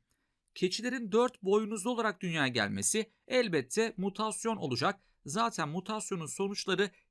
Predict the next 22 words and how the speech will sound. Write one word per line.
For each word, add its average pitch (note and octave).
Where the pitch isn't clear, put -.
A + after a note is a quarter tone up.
genel A3+
itibariyle F#3+
olumsuzdu, G3
zararlıydı F3+
değil A3
mi G#3+
arkadaşlar? B2
Fakat F3
bunun G#3+
yanında F#3
az G#3
da D#3+
olsa D3
yararlı F#3+
mutasyonlar D#3
mevcuttu. D3
Arı A#3+
larvalarının G#3+
polenle A3+
beslendiğinde C3+
işçi C3+
arıya, G#3+